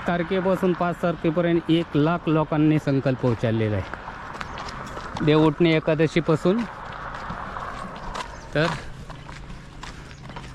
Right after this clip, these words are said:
पाच तारखेपर्यंत. आज आमचा दहावा दिवस आहे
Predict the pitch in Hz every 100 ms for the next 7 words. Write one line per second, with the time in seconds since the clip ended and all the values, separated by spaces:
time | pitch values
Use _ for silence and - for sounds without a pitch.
0 | - - - - - - - 139 135 -
1 | 117 113 98 101 92 - - - - -
2 | - - - - - - - 123 135 143
3 | 151 156 131 127 135 147 147 156 135